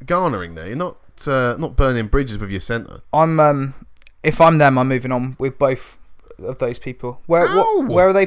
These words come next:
Speaker 2: Where are they in the draft at the moment? Do we know? I can't.
Speaker 1: Where are they in the draft? Well, I'm glad you asked me, King, because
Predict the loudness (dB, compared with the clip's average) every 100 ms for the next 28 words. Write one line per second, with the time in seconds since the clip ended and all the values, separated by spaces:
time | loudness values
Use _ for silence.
0 | 2 4 4 6 2 2 4 6 6 4
1 | -4 -4 -8 -8 -4 -4 -6 -10 -12 -6
2 | -2 0 0 -2 -2 0 -2 -4 -6 -6
3 | -6 -6 -8 -6 -2 0 -2 -2 0 0
4 | 0 0 0 0 -4 -10 -16 -16 -14 -12
5 | -10 -8 -8 -8